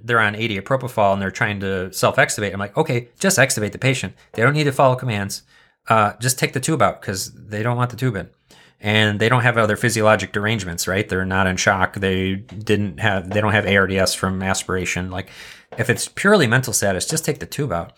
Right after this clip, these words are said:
The problem is in these cases, this gentleman, you have no idea if he's physiologically ready or not. But this is the opportunity during the S A T, S B T to say, "Okay, this guy is wild and I cannot make heads or tails out of his respiratory mechanics.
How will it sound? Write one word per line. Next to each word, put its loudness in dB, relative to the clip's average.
The -10
problem 2
is 2
in 0
these 0
cases, 0
this 0
gentleman, 0
you 0
have 0
no 0
idea 0
if -4
he's -6
physiologically -2
ready 0
or -4
not. -6
But -2
this 2
is -2
the 2
opportunity 0
during 0
the -6
S 2
A -4
T, -6
S -2
B -10
T -6
to -4
say, -6
"Okay, -2
this 0
guy 6
is -2
wild 0
and 0
I 4
cannot 0
make -2
heads -2
or -4
tails 0
out 0
of -4
his -8
respiratory -2
mechanics. -6